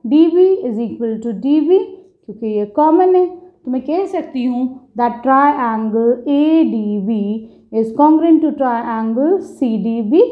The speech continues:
ब-, है ना, by एसएसएस, ठीक है, सही है। फिर हम यहाँ से conclude कर सकते हैं that angle five is equal to angle C। बताओ कैसे, by सीपीसीटी।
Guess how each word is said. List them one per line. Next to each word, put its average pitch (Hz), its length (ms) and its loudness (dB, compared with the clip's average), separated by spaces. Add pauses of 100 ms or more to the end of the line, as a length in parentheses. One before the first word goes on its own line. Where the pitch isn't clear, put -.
(500)
ब-, 247 200 -2 (100)
है 311 140 0
ना, - 120 0 (580)
by 247 220 0 (180)
एसएसएस, 226 880 -4 (880)
ठीक 285 140 0
है, 392 180 4 (580)
सही 302 220 0
है। 403 60 -2 (460)
फिर 269 120 0
हम 262 140 0
यहाँ 247 240 -2
से 226 100 -10
conclude 226 480 -4
कर 220 160 -2
सकते 254 320 -2
हैं 440 280 -2 (260)
that 233 200 0
angle 226 280 -2 (120)
five 294 400 2
is 269 100 2
equal 262 260 -2
to 247 140 -2
angle 220 260 -4
C। 302 180 -2 (220)
बताओ 269 300 0
कैसे, 302 320 0 (440)
by 277 220 4
सीपीसीटी। 262 1080 0